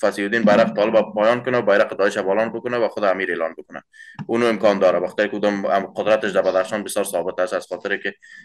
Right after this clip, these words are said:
حمایت بیست ساله داره از طرف ام آی سیکس و، اه، امریکا. و در اون نقاط امکان داره، اما در دراز مدت، اه، اه، تحکیم ق-، روابط بین طالبا و ایران در کل، اه، غیر ناممکن است، به خاطر که طالب یک نیرویی است که به هدف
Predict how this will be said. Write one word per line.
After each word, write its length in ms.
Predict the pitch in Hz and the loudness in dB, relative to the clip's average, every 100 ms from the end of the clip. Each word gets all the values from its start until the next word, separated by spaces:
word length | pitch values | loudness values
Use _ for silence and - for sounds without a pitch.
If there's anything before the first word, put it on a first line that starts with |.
| - 104 | -8 -4
حمایت 340 | 101 104 107 | 2 2 2
بیست 240 | 92 92 | -4 -4
ساله 220 | 101 95 95 | 0 2 2
داره 180 | 90 | 2
از 100 | 90 | -2
طرف 240 | 90 92 90 | -2 -4 -4
ام 140 | 87 | -6
آی 80 | 85 | -6
سیکس 240 | 85 - | -8 -12
و، 40 | 85 82 - - | -10 -12 -14 -10
اه، 360 | 78 82 - 85 | -4 -4 -2 -4
امریکا. 440 | 82 85 80 - _ - - - _ | -6 -6 -8 -10 _ -20 -20 -20 _
و 60 | 113 | -2
در 120 | 110 | 2
اون 120 | 131 | 4
نقاط 380 | 170 180 185 170 | 4 4 4 4
امکان 300 | 135 139 143 | 4 6 6
داره، 280 | 131 113 76 | 6 6 6
اما 400 | - 156 87 80 - | 4 4 4 0 2
در 100 | 107 | 2
دراز 380 | 101 120 131 127 | 4 4 4 2
مدت، 360 | 139 170 165 | 2 4 4
اه، 60 | 131 | 4
اه، 1000 | 117 107 67 87 101 98 90 - 82 85 - - | 4 2 0 0 2 0 -4 -8 -10 -10 -8 -2
تحکیم 480 | 104 - - 139 123 | -2 -2 -2 0 0
ق-، 580 | 120 95 95 90 - 98 | 0 0 0 -4 -6 2
روابط 320 | 98 98 113 | 4 4 2
بین 460 | 104 113 110 95 85 - - - _ _ | 2 2 4 2 0 -8 -20 -20 _ _
طالبا 540 | - 98 98 95 113 | 0 2 4 4 6
و 60 | 107 | 6
ایران 440 | 101 98 98 117 | 4 2 2 2
در 180 | 98 92 | 4 2
کل، 200 | - 117 | 2 -2
اه، 440 | 104 - 85 87 85 _ - | -2 -4 -4 -4 -8 _ -4
غیر 260 | 95 92 | 0 0
ناممکن 520 | 90 90 87 85 - 127 | -2 -4 -4 -6 -8 -8
است، 160 | 151 | -4
به 100 | - | -4
خاطر 280 | - 98 107 | -4 -2 -4
که 100 | 123 | -4
طالب 360 | 101 90 104 104 | -2 0 0 0
یک 100 | 92 | -2
نیرویی 440 | 90 90 101 101 | 0 0 0 2
است 180 | 107 110 | 2 0
که 80 | 101 | -2
به 140 | 90 | -2
هدف 360 | 87 85 104 | -2 0 -2